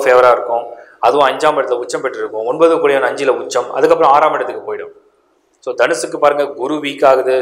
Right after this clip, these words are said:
சனி வந்து அவ்வளோ சரியா இல்ல, சுக்கிரன் ஆறாம் இடத்துல, புதனோட சேர்ந்த சுக்கிரன், மறுபடியும் சூரியன் அங்க இணைஞ்சிடுது. கிட்டத்தட்ட semi good, semi bad, ரொம்ப இழுபறி. ராகு கேது already one and seven-ல இருக்கு, இதுவும் நிறைய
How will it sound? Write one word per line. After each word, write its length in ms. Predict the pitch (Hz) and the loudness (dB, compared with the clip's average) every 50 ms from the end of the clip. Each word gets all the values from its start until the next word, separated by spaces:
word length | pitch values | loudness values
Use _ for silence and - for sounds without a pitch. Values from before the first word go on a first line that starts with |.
| 127 131 | -2 -2
சனி 220 | 127 120 131 143 147 139 | -2 -2 -2 0 -2 -2
வந்து 140 | 131 135 139 | 2 4 4
அவ்வளோ 160 | 131 131 127 123 - | 4 6 4 2 2
சரியா 220 | 120 120 123 127 120 117 | 0 0 2 2 2 2
இல்ல, 120 | - - 123 127 120 - - - - - - - | 2 0 0 0 0 -4 -10 -14 -16 -16 -10 -4
சுக்கிரன் 340 | - 135 - - 170 156 139 131 | -4 -2 2 2 2 4 4 4
ஆறாம் 260 | 135 143 143 139 139 | 4 4 2 0 0
இடத்துல, 240 | 123 120 - 123 120 120 117 117 117 | -4 -4 -2 -2 0 0 0 -2 -4
புதனோட 320 | 127 143 175 175 175 165 160 - | -4 -2 0 0 2 2 0 0
சேர்ந்த 180 | 135 131 131 131 123 - | -2 -4 -4 -6 -8 -8
சுக்கிரன், 320 | 123 - - 113 117 117 117 | -10 -10 -8 -8 -6 -2 -2
மறுபடியும் 300 | 139 160 160 165 156 - - | -2 0 0 -2 -6 -4 -2
சூரியன் 220 | 185 190 175 156 | -2 0 0 0
அங்க 100 | 131 120 113 113 | -2 -2 -4 -4
இணைஞ்சிடுது. 380 | 120 120 117 117 - 110 117 - - - - - - - - | -4 -6 -8 -10 -8 -6 -8 -8 -8 -12 -18 -20 -16 -4 -2
கிட்டத்தட்ட 340 | 175 156 170 175 175 180 185 190 190 185 185 - | 0 4 4 4 6 6 6 6 4 2 0 -2
semi 200 | 156 156 165 165 165 160 | -4 -2 -2 -2 -2 -2
good, 160 | 165 165 160 160 - | -2 -2 -2 -2 -2
semi 180 | 151 156 165 156 156 | -2 -2 -2 0 2
bad, 180 | 156 151 151 151 151 147 147 | 4 4 4 2 0 0 0
ரொம்ப 160 | 151 160 170 147 143 | 0 0 -4 -2 -2
இழுபறி. 340 | 151 165 165 156 160 156 147 139 135 | -2 -2 0 0 2 2 2 2 4
ராகு 220 | 139 160 170 170 160 - | 4 4 4 2 0 -2
கேது 160 | 151 147 143 135 | 0 0 2 2
already 200 | 143 147 147 147 139 | 2 2 0 0 0
one 100 | 143 156 160 | 0 -2 -2
and 80 | 151 - - | -4 -2 -2
seven-ல 260 | 135 135 139 135 123 | -2 -2 2 2 0
இருக்கு, 180 | 123 - - 135 135 - - - - - - 165 | 0 0 -6 -8 -8 -8 -16 -18 -18 -12 -6 -4
இதுவும் 220 | 180 180 196 190 170 | 0 2 2 4 4
நிறைய 320 | 156 151 170 175 180 175 | 2 2 2 2 4 6